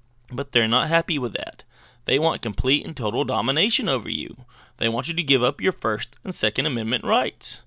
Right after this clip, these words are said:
and any other rights they can s-, squeeze from you. Property rights, reproduction, reproductivity rights,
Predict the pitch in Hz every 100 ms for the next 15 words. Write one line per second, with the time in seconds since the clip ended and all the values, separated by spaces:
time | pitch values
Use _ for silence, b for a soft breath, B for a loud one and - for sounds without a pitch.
0 | b b b 208 - 139 131 123 156 120
1 | 107 - - 113 - 160 - - - -
2 | 190 240 - 139 110 87 b b - -
3 | 107 101 117 113 113 110 110 294 - -
4 | - b b b b b b b b b
5 | b _ _ - 110 120 - 123 113 113
6 | - - 160 165 185 - 123 131 156 131
7 | - - 131 123 135 139 156 - - -